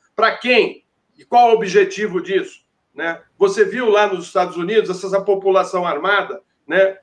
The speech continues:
O perigo que ela representa pra, pra sobrevivência das próprias democracias.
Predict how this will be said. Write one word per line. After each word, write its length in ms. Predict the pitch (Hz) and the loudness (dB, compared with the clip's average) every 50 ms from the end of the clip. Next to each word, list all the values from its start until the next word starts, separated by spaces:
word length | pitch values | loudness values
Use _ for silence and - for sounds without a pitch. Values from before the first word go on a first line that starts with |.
| _ _ | _ _
O 120 | - 175 175 | -10 -8 -6
perigo 440 | 220 240 220 240 262 208 220 214 | -6 -4 -4 -4 -4 -4 -6 -4
que 60 | - 226 | -2 0
ela 140 | 220 208 | 2 4
representa 720 | 185 208 214 - 208 185 175 170 - 208 226 220 - 208 | 4 4 4 2 0 -4 -4 -2 0 0 0 0 -2 -4
pra, 340 | 190 208 202 202 208 196 185 | -4 -2 -2 -2 -2 -2 -6
pra 260 | 175 - 196 196 196 | -10 -2 2 2 2
sobrevivência 580 | 190 - 220 202 214 208 185 175 233 226 - - | 2 2 2 2 2 2 2 0 0 -2 0 0
das 160 | 196 190 190 | -2 -2 -2
próprias 400 | - 208 214 220 220 208 196 190 | 0 -2 0 0 0 0 0 0
democracias. 760 | 180 196 190 180 175 - 175 147 127 - - - 110 104 | 0 0 0 0 -2 -4 -4 -4 -4 -4 -8 -14 -16 -16